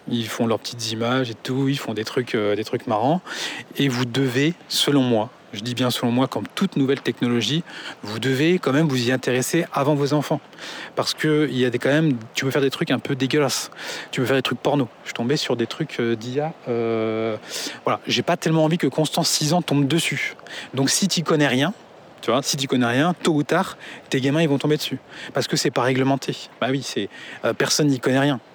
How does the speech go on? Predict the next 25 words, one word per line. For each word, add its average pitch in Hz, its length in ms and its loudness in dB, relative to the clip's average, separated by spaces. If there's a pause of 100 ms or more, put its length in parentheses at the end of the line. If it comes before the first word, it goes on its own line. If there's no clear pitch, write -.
Euh, 104 640 -4
le 139 140 2
temps 170 340 4 (360)
que, - 120 0
euh, 127 500 4
les 123 140 2
mecs, 151 320 0
euh, 107 580 -4
tu - 140 -6
vois, 135 220 2
euh, 110 420 0 (280)
<laughs> - 280 -4
qui 180 120 -2
font 165 200 2
les 147 120 4
lois, 156 280 2 (520)
des 131 120 0
mecs 165 160 2
comme 135 160 4
Louis 147 160 2
Boyard 151 500 2 (140)
<laughs> - 120 -4
commencent 160 440 2 (440)
à 127 100 2
s'intéresser 147 680 -2